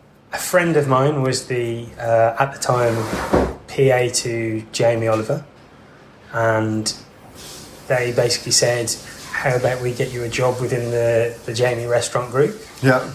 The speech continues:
Speaker 1: So I became
Speaker 2: The now defunct Jamie
Speaker 1: the name,
Speaker 2: Restaurant Group.
Speaker 1: <laughs> yeah, yeah.
Speaker 2: <laughs> You lasted longer than he has.
Speaker 1: <laughs> Yeah. I, I, I, uh, I came out, so that's fine. It wasn't my fault.
Speaker 2: Yeah.
Speaker 1: Um, so I became a, um, development chef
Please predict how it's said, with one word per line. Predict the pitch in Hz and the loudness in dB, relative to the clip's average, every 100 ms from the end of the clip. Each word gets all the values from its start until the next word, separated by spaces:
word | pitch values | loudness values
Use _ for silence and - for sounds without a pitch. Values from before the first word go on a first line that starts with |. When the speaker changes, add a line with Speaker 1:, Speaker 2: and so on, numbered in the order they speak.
| - - - - - | -16 -20 -20 -20 -10
Speaker 1:
So | - 139 | -2 2
I | 135 | 2
became | 131 - 131 127 | 0 -2 -2 -2
Speaker 2:
The | 117 | 0
now | 110 | 0
defunct | 107 113 156 139 143 - | -2 -2 0 0 -2 -6
Jamie | 113 107 107 | -4 -4 -2
Speaker 1:
the | 139 | 0
name, | 160 143 175 | 4 4 2
Speaker 2:
Restaurant | 139 190 202 | 2 4 4
Group. | 165 - | 2 -2
Speaker 1:
<laughs> | |
yeah, | 175 170 151 - - - - 165 | -6 -2 -4 -6 -16 -20 -18 -14
yeah. | |
Speaker 2:
<laughs> | 139 - - - | -6 -6 -6 -12
You | 180 160 | -6 2
lasted | 165 160 165 147 | 6 6 4 4
longer | 160 165 165 | 4 6 4
than | 175 | 6
he | |
has. | 165 160 139 202 | 8 6 6 2
Speaker 1:
<laughs> | |
Yeah. | - - - - | -2 -6 -6 0
I, | 156 | 0
I, | 156 151 | 2 2
I, | 147 143 139 | 4 2 4
uh, | 135 139 | 2 2
I | 135 | 0
came | 147 143 | 0 0
out, | 123 - | 0 -4
so | - | -6
that's | 143 - | -6 -2
fine. | 147 156 | -2 0
It | 131 | -2
wasn't | 135 131 | -2 -2
my | 127 | -8
fault. | - 160 - - | -8 -10 -10 -4
Speaker 2:
Yeah. | 143 139 | 2 2
Speaker 1:
Um, | 143 151 151 156 147 139 - - _ _ _ | 2 2 2 2 0 -2 -8 -20 _ _ _
so | - 156 | -2 4
I | 143 | 4
became | 143 143 143 135 | 4 2 2 0
a, | 131 131 131 127 117 - | -2 -2 -2 -4 -8 -10
um, | 127 120 117 113 113 - | -6 -2 -2 -4 -6 -6
development | - 143 135 - 131 | 0 2 2 -2 -6
chef | - 135 - - | -4 -4 -4 -10